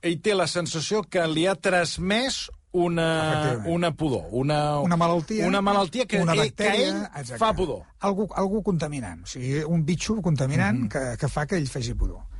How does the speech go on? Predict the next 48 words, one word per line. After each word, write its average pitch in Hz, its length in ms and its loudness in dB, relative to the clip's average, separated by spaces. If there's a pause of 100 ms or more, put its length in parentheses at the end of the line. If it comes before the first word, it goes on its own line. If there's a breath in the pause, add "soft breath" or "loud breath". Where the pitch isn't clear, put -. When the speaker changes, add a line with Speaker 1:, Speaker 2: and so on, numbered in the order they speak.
(260 loud breath)
Speaker 2:
I 156 100 2
ho 139 80 4
experimenta 131 600 2
amb 123 120 2
els 113 120 0
de, 120 60 0
amb 117 280 -2
el, 104 160 -2
quan 113 220 -2
va 123 100 2
fer 120 140 -2
la 117 100 0
xerrada 113 380 0
el 113 60 0
dia 135 100 4
Speaker 1:
Però 139 60 6
ho 143 40 4
Speaker 2:
següent, 165 200 4
Speaker 1:
nota, 190 200 2
ho 175 40 -6
Speaker 2:
quan 160 140 -2
Speaker 1:
nota 190 240 2
ell 220 240 -2 (140)
i 160 120 -4
ningú 160 240 0
més? 190 440 -2
Speaker 2:
No, 202 260 2
ell, 233 220 0 (240)
eh, 214 120 -4
no, 190 180 2
ell 208 120 2
el 254 60 -2
que 226 120 -2
fa, 202 400 -2
com 147 180 -4
passa 160 220 -2
sempre 147 300 -2
amb 139 100 0
un 139 40 0
trastorn 139 300 -4
delirant, 147 260 2
és 190 140 2
interpretar 147 680 2
el 175 100 2
que 139 80 0
fan 143 180 -2
els 135 160 0
demés. 110 500 -6